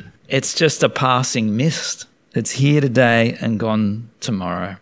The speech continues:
Everything you have has been given to you by God, and he can take it away at any moment also. And so surely what we need to do is to be careful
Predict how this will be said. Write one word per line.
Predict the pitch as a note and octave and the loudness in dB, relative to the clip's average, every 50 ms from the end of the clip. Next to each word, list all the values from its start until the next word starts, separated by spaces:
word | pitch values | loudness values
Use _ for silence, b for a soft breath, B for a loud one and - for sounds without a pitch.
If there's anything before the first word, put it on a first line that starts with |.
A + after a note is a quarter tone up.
| _ B B B B B B B B B B B B B B B B B _ - - | _ B B B B B B B B B B B B B B B B B _ -2 2
Everything | D#3 E3 E3 D3 D3 E3+ D#3 - - D3 C#3+ B2+ - | 4 4 4 4 4 2 2 2 0 0 0 0 0
you | - C#3+ C3+ | 0 0 0
have | A2+ A#2 A#2 A2+ A2+ A2+ G#2 | 2 2 2 2 2 2 0
has | A2 G#2 F#2 | 0 -2 -2
been | G#2 G#2+ G#2 A2 A2 | 0 2 2 2 4
given | G2+ A#2 A#2 A#2 A2+ A2+ G#2 | 4 4 4 4 2 2 0
to | - C3 | -2 -2
you | A2+ A2 A2+ G#2 | 0 0 0 2
by | G#2 G#2+ G#2 G2+ | 0 0 0 0
God, | G2 G#2 G2+ G2 F#2+ G2 G2 G2+ G#2 | 0 0 -2 0 0 -2 -2 -2 -2
and | G2+ G2 G2+ | -2 -2 -2
he | A2 A2 | -4 -4
can | - - C#3+ C#3+ C#3 | -2 -2 -2 -2 -2
take | - - C3 C3+ C3+ - - | 0 2 2 2 2 2 0
it | C3+ A#2+ | 0 0
away | A2+ A2 G#2+ B2+ C3+ B2+ A2 G2 | 0 0 0 0 2 2 0 0
at | G#2 G#2 | 0 2
any | G#2+ A2 A2+ A2+ | 2 4 4 4
moment | A2 G#2 G#2+ A2 G#2+ G#2+ G#2+ G2 F#2+ - B B B B B B B B B _ - | 4 4 4 4 4 4 4 2 0 -2 B B B B B B B B B _ -2
also. | G2+ G2+ G#2+ A2 A2 - - - F2+ E2 F2+ F#2+ G2 F#2+ - _ _ _ _ _ _ _ _ _ _ _ _ _ b b b b b b b b b b b b b b b b b _ _ - - - _ _ - | 0 0 2 0 0 -2 -4 -4 -4 -4 -4 -6 -8 -10 -12 _ _ _ _ _ _ _ _ _ _ _ _ _ b b b b b b b b b b b b b b b b b _ _ -20 -20 -20 _ _ -8
And | - A#2+ B2 A#2+ | -2 0 0 2
so | - C3 A#2+ | 4 4 4
surely | A#2 - - - D#3+ D#3 D#3+ D#3+ C#3+ B2+ | 4 4 2 4 6 8 8 8 8 6
what | G#2+ A2 A#2 A2+ - | 6 4 4 2 4
we | G#2+ G#2+ | 4 6
need | G#2 G#2+ A2+ A2+ A2+ G#2 - | 8 8 8 8 6 4 2
to | - - G2+ | -2 0 0
do | F#2+ F#2+ G2+ A2+ A2+ G2+ F2+ E2+ E2+ E2+ F#2 - _ _ _ _ _ _ _ _ _ _ _ _ _ _ _ _ _ _ - _ _ - - - | 0 2 2 2 2 2 2 0 -2 -4 -6 -10 _ _ _ _ _ _ _ _ _ _ _ _ _ _ _ _ _ _ -20 _ _ -20 -10 -2
is | B2 A#2+ - | -2 -2 0
to | - - A2 | 2 0 2
be | F#2+ G#2+ G#2 | 2 2 0
careful | - - - A#2 A#2 A#2+ A#2 A2+ - - A2 F#2 F2+ F2 F#2+ | 0 -2 0 2 4 4 4 2 0 -2 -4 -4 -4 -4 -8